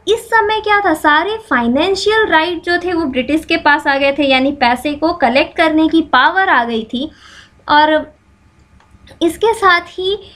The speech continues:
Britishers ने एक, उम, एक नया, अ, एक नई landmark को अचीव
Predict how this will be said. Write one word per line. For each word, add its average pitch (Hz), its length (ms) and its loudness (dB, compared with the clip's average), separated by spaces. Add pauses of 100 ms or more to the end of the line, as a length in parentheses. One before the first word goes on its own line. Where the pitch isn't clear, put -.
(300)
Britishers 381 720 0
ने 403 140 0
एक, 415 600 -2 (360)
उम, 269 380 2 (180)
एक 359 220 -4
नया, 339 840 4 (300)
अ, 277 320 4
एक 370 180 -2
नई 359 520 2 (340)
landmark 392 640 2
को 440 60 -2
अचीव 403 680 -2